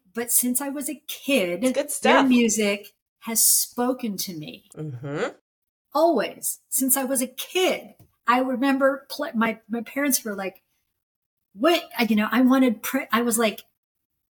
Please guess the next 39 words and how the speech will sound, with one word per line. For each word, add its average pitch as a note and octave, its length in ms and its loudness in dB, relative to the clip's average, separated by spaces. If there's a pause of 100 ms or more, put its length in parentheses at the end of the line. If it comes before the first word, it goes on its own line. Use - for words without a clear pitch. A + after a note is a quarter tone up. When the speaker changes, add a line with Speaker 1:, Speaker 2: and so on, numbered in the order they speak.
(380)
Speaker 1:
twelve C#4 380 2
years C#4 240 0
old D4+ 260 2
and F3 120 -4
I F#3 80 -2
was F#3 320 -6
listening B3 460 2
to A3+ 120 -8
Pretzel A#3+ 440 -2
Logic A3 540 -2
in G3+ 120 -2
my F#3+ 180 0
bedroom, A3 560 -2
you F3+ 120 -2
know, F#3 180 0
Speaker 2:
Ugh. A3+ 200 4
Speaker 1:
like, F#3 280 0 (280)
I, A3 180 -2 (100)
I, G#3 100 -10 (520)
what C4+ 160 -8
is F4 240 0
that? - 300 -14 (360)
Who D#4+ 140 2
knows, - 420 -4
right? G3 280 -8 (520)
Speaker 2:
Ricky, A#3 140 0
Speaker 1:
So A3 80 -2
Speaker 2:
don't G#3 180 0
lose A#3+ 180 0
Speaker 1:
I D4+ 100 -2
Speaker 2:
that A#3 140 -2
number. G#3+ 480 0 (340)
Speaker 1:
I, B3 340 0 (100)
I A3+ 180 0
am C4+ 140 2
reading C4+ 360 0
this B3+ 200 2
Speaker 2:
<laughs> - 0 -
Speaker 1:
book G#3+ 540 2